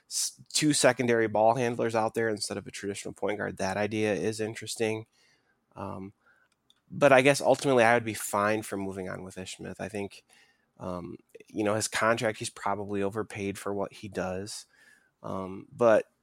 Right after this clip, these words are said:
the Pistons also have to deal with starting point guards. They have to deal with that question on two fronts, which I think is, is really challenging. Um, you know, in the new front office, they've gotta earn their paycheck on this regard because this is,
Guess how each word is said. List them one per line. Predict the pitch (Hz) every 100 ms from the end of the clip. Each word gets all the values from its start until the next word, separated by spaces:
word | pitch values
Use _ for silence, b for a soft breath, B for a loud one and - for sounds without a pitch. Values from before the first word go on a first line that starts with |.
| -
the | 120
Pistons | 143 131 123 123
also | - 117 117 120
have | 113
to | -
deal | 110
with | 101
starting | - 101 101 104
point | - -
guards. | - - -
They |
have | 123 123
to |
deal | 113 107
with | 101 - b b b b b
that | 113 107
question | - 104 104 98
on | 95 95
two | - 101
fronts, | - 92 90 -
which | -
I |
think | 95 95 98
is, | 90 -
is | 104 104
really | 104 107 107
challenging. | - 98 101 101 98 90 90 101 b b b b b _
Um, | 104 101 95 - _ - -
you | -
know, | 123 123
in | 120
the |
new | 120 120
front | - 113
office, | 131 147 110 107 - - B B -
they've | 120
gotta | 123 131
earn | 107 123
their | 113
paycheck | - 127 123 104
on | 95
this | 98 -
regard | 95 90 90
because | 92 - 101 101
this | 95 113 -
is, | 110 104 -